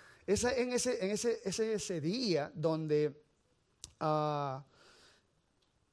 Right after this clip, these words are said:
Dios, digamos, empieza estos últimos, ah,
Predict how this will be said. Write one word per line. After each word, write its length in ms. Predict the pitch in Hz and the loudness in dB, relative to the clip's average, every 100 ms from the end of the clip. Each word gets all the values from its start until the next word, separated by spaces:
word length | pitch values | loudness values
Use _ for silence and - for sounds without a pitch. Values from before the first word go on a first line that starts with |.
| _ - | _ -8
Dios, 600 | 123 190 226 160 151 - - _ _ _ _ _ _ _ _ _ _ _ _ _ - | 0 4 4 2 -2 -10 -16 _ _ _ _ _ _ _ _ _ _ _ _ _ -6
digamos, 560 | 147 151 151 143 139 - | -2 0 0 -4 -6 -4
empieza 680 | 147 123 165 185 165 - 139 - - - - | -4 -2 2 2 2 -4 -14 -20 -20 -10 -6
estos 340 | 151 160 - 160 | -4 -4 -6 -6
últimos, 680 | 156 151 160 147 143 - _ _ _ - | -4 -2 -4 -4 -6 -10 _ _ _ -8
ah, 400 | 123 120 120 | -6 -4 -4